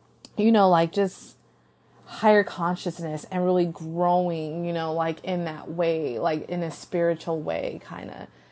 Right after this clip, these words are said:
And then you also have Pisces, which is feminine water. This is about intuition, healing, you know,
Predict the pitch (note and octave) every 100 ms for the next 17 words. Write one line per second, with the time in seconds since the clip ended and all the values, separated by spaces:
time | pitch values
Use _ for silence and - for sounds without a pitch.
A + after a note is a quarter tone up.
0 | _ - - - F#3+ G3 G3 F#3 G3 G#3+
1 | A3+ G#3 F#3 - G3+ A3+ A3+ F3 D#3+ F3
2 | F3 F3 - - F#3+ F#3+ F#3 D#3+ E3 F#3
3 | F3+ D#3 D#3+ F3+ - F#3 F3 F3 D#3 D3
4 | - G3 G3 F#3+ E3+ F#3 - D#3+ D3+ -
5 | _ - - A#3 A#3 F#3 D#3+ - F3+ F#3+
6 | F3+ F3 F3+